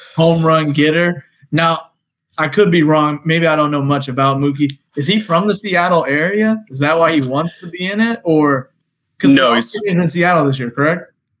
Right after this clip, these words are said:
Speaker 2: Uh, good question, actually.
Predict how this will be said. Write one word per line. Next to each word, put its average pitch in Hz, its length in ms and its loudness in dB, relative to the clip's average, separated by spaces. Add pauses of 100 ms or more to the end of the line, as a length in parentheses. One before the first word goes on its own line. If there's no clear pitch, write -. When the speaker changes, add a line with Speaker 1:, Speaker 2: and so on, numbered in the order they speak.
(500)
Speaker 2:
Uh, 127 1200 2 (800)
good 104 160 -12
question, 107 360 0
actually. 101 480 -2